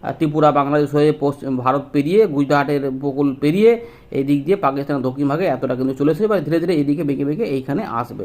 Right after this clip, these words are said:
এটা কিন্তু যেটা ট্র্যাক ছিল সেটাই আমরা জানিয়ে দিলাম। আর এর প্রভাবে ঝোড়ো হাওয়া এগুলোতেই থাকবে।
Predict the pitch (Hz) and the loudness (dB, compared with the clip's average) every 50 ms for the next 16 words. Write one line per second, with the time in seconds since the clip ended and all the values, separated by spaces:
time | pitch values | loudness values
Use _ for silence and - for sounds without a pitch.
0 | - - 143 151 147 143 156 165 165 208 208 175 160 151 156 147 - - 147 156 | -10 -8 -4 -4 -2 -2 -2 0 2 2 2 2 2 0 0 -2 -2 -2 -4 -4
1 | 165 - - 180 170 170 - 151 170 160 160 160 160 165 143 143 151 175 180 190 | -4 -4 -6 -6 -6 -4 -2 -2 0 0 0 0 -2 -2 0 2 2 2 2 2
2 | 220 254 269 262 - - - - - - - 127 131 135 - 151 147 147 147 147 | 2 2 2 0 -6 -16 -20 -20 -20 -8 -4 0 0 0 0 2 0 0 2 2
3 | 156 151 135 - - 90 - - - - - _ - - - - - 127 127 143 | 0 -2 -2 -4 -12 -16 -16 -16 -20 -20 -20 _ -20 -20 -20 -18 -12 -4 0 2
4 | 147 151 143 139 143 147 147 143 151 151 147 185 175 175 - 185 180 185 208 233 | 4 4 4 4 4 4 4 4 2 2 2 2 0 0 0 -2 0 2 2 0
5 | 233 | 0